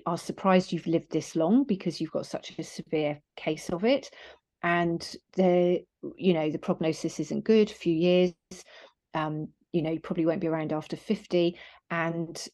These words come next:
um, we can offer you painkillers and antidepressants."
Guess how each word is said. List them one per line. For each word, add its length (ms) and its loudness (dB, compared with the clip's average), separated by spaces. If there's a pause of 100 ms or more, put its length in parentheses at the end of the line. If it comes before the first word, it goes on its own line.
um, 600 0 (300)
we 140 2
can 160 0
offer 220 -2
you 60 0
painkillers 840 2
and 160 0
antidepressants." 1040 -8